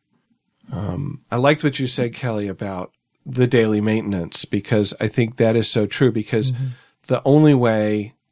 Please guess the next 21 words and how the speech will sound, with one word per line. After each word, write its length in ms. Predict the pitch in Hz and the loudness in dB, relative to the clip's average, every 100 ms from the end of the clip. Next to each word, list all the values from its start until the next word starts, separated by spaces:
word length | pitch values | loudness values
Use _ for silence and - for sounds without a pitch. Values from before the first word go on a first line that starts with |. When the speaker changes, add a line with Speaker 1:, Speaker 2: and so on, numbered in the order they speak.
| _ | _
Speaker 1:
that, 260 | - 104 - | -4 -4 -6
that 260 | - 123 107 | -6 -4 0
I 100 | 117 | 0
can 180 | 123 131 | 0 -2
find 300 | - 110 104 | -2 -4 -4
calm 320 | - 113 113 | -2 0 0
in 160 | 107 104 | 0 -2
the 80 | 98 | -2
chaos 600 | - 110 107 95 - - | -2 0 0 0 -4 -6
is 380 | 101 101 101 - | -2 -2 -2 -6
to 440 | - - 101 101 - _ | -4 -2 -2 -4 -10 _
have 680 | - - 120 117 117 110 - _ _ _ _ _ _ | -14 -4 0 2 2 -2 -14 _ _ _ _ _ _
a 80 | 107 | -6
core, 840 | - - 139 123 117 104 101 117 - _ _ _ _ _ _ _ | -6 -4 2 4 6 4 0 -6 -16 _ _ _ _ _ _ _
a 80 | - | -10
place, 580 | 98 - 135 117 110 - | -10 -4 0 2 0 -4
a 60 | - | -4
nugget 460 | 113 120 120 117 107 | 0 0 2 0 -2
of 160 | 107 | -4
spiritual 540 | - 120 113 107 113 98 | -4 0 0 0 -4 -6
calm 640 | - 101 92 92 90 | -6 -4 -2 -2 -6